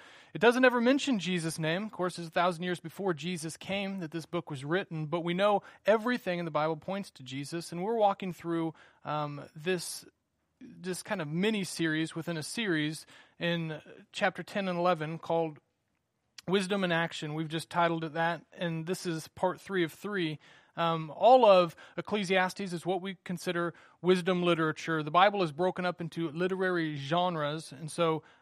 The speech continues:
um, you, you see, um, in the New Testament, you've got the narratives, that'd be like the Gospels. You've got historical books like the book of Acts, talking about the early church. You've got,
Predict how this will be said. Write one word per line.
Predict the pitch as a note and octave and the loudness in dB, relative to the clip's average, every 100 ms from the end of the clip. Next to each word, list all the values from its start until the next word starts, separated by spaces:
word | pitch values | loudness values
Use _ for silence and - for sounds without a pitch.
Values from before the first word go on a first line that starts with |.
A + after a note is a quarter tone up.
| - | -6
um, | D3+ D#3 D3+ C#3+ | -2 -2 -4 -8
you, | E3 F3 E3+ D#3+ | -8 -6 -4 -6
you | D#3 F3+ | -8 -8
see, | - F3+ E3+ - - - _ | -6 -6 -6 -8 -16 -20 _
um, | D#3 D#3 D3+ C#3 C3 - - - _ _ - | -4 -2 -2 -6 -12 -18 -20 -20 _ _ -8
in | F3 | -4
the | |
New | F3+ G3+ | -2 0
Testament, | G#3+ - G3 G#3 D#3 | 0 0 -6 -8 -10
you've | D3+ | -2
got | D#3+ D3+ | -2 0
the | D3+ | 0
narratives, | E3 F#3 G3+ G#3+ - | 2 2 0 -6 -8
that'd | C#3 | -8
be | D3 | -6
like | C#3 C#3 | -6 -8
the | D3 | -6
Gospels. | D3 D#3 E3 - F#3 F3+ | -2 0 -2 -4 -6 -6
You've | D3+ C#3 | -8 -4
got | D3 C3 | -4 -4
historical | E3 - F3+ F#3 F#3+ | -10 -6 -2 -2 -2
books | D#3+ F#3 - - | -4 -4 -4 -2
like | D3 C3+ | -2 -2
the | C#3 | -8
book | D3+ C3+ | -8 -4
of | D3 | 0
Acts, | F3+ F#3+ - - - | 2 0 -6 -16 -10
talking | D3+ D3+ | -10 -6
about | C#3+ C3+ | -4 -4
the | D3 | -4
early | D3+ C#3 | -6 -6
church. | C#3 G3+ G3 F#3+ - | -6 -2 -2 -4 -8
You've | D#3 | -4
got, | D#3+ D3+ | 0 0